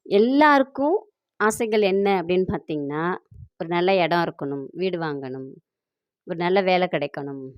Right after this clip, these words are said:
நல்ல ஆரோக்கியம் இருக்கணும், நல்ல குடும்பம் அமையணும், நல்ல திருமணம் நடக்கணும்,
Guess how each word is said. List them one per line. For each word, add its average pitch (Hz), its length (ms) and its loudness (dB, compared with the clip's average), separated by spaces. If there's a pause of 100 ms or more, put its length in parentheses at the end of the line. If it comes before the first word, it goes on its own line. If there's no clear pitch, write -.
(320)
நல்ல 175 240 0
ஆரோக்கியம் 185 560 4
இருக்கணும், 143 480 -8 (400)
நல்ல 196 220 4
குடும்பம் 180 460 2
அமையணும், 143 560 -4 (200)
நல்ல 175 260 -2
திருமணம் 180 500 2
நடக்கணும், 143 560 -4